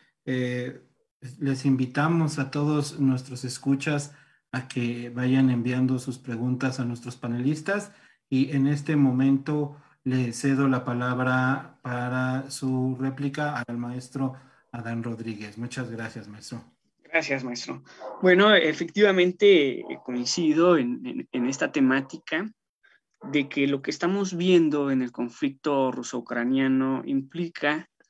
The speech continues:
Speaker 2: eh, como bien decía el doctor Ballesteros, una lógica de Rusia de querer regresar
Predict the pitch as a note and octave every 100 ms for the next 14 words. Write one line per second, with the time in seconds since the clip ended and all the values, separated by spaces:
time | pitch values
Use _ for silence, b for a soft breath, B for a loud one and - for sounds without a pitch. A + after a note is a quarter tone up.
0 | b _ _ - - - C3 C3 C#3 D3+
1 | C#3+ - C#3 C3+ C3+ C3 B2+ A#2+ - C3
2 | C3+ B2+ A2 - - C3 B2 C#3+ - -
3 | _ b b b _ D#3 E3 D3+ D3 D3+
4 | E3+ - C3+ A#2+ A#2+ C#3+ - D3 D3 A#2
5 | B2 B2 C3 C#3 - _ B2+ A#2 A#2 -
6 | C3 C3